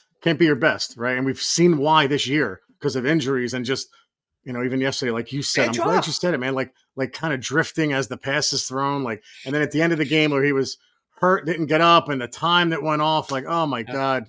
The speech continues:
Speaker 1: what are we doing? Uh, I, it's just, it's so frustrating, dude. Uh, but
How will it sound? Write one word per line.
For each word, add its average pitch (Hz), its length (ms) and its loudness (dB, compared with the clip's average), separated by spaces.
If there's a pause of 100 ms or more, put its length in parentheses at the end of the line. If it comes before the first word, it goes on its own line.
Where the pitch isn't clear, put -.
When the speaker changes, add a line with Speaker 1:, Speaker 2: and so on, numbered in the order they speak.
Speaker 1:
what 156 180 -2
are 139 60 -2
we 127 140 -6
doing? 135 500 -4 (520)
Uh, - 240 -10
I, - 40 -8
it's - 260 -10
just, - 340 -6
it's 131 200 -8
so 143 240 -2
frustrating, 127 640 -4
dude. 123 260 -4 (420)
Uh, 123 200 -2
but 123 320 -2